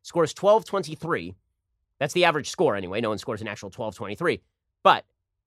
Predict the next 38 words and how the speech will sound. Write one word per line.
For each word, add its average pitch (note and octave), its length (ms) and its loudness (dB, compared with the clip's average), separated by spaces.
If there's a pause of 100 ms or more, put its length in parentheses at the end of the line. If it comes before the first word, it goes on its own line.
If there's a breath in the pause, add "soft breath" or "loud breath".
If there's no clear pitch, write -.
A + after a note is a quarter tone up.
(260)
the, D3 320 -6
the A#2 500 -6
average F#3+ 300 4
score D#3 240 0
for C3+ 160 -6
Asians B2 640 -6 (280)
is B2+ 220 -4
twelve E3+ 360 4
twenty-three. D3+ 520 -6
That G#2 140 -6
is G#2+ 80 -10
the C3+ 180 -8
average. G#2 380 -8 (500)
For D#3 120 -2
whites, D3+ 500 4
eleven F3+ 340 2
twenty-three. F#2+ 600 -6 (200)
For C3+ 100 -2
Hispanics, G3 460 0
nine C#3 240 2
ninety. D#3+ 340 0
And C#3 120 -6
for C#3+ 80 -6
blacks, D3+ 400 0
nine C#3+ 280 0
forty-six. C3+ 560 -8 (260)
This A#3 140 4
has B3 180 2
led D#3+ 180 2
the C3+ 60 -4
College E3+ 480 0
Board F2+ 260 -8 (380)
to F3+ 100 -6
now F#3 420 6
assign F#3+ 420 2
an F3 100 0
adversity G3+ 640 2
score G#3 640 0